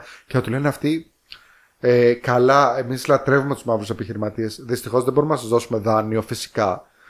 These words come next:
γιατί έχουμε πολύ μεγάλο πρόβλημα με τους μαύρους επιχειρηματίες. Αλλά λατρεύουμε γενικά του-, τους μαύρους, εγώ σαν άνθρωπο,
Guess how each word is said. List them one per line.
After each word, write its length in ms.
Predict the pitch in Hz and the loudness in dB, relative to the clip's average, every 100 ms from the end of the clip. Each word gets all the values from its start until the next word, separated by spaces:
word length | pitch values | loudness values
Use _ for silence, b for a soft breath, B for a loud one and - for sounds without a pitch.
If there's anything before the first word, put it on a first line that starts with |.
| b b | b b
γιατί 280 | 113 117 135 | -4 0 2
έχουμε 260 | 131 139 | 2 0
πολύ 280 | 131 123 127 | 2 2 4
μεγάλο 300 | 131 123 117 | 4 4 2
πρόβλημα 420 | 120 120 113 113 | 2 0 2 0
με 140 | 113 113 | 0 0
τους 260 | 113 107 - - | -4 -10 -16 -8
μαύρους 340 | 123 120 113 | 0 0 0
επιχειρηματίες. 720 | 113 101 104 107 151 131 147 B B B B | -6 -6 -2 0 2 2 2 B B B B
Αλλά 720 | 127 131 135 156 196 - - _ _ - _ - 151 | 2 4 6 6 4 -2 -20 _ _ -20 _ -12 2
λατρεύουμε 500 | 131 131 170 185 202 | 2 6 4 4 2
γενικά 300 | 170 156 190 | 2 2 2
του-, 140 | - - _ - | 0 -20 _ -6
τους 160 | 160 | -2
μαύρους, 460 | 160 175 190 196 - | 4 4 4 0 0
εγώ 340 | 165 143 190 156 | 2 4 4 4
σαν 240 | 160 165 | 2 4
άνθρωπο, 640 | 202 202 123 113 117 120 | 4 4 -2 2 4 4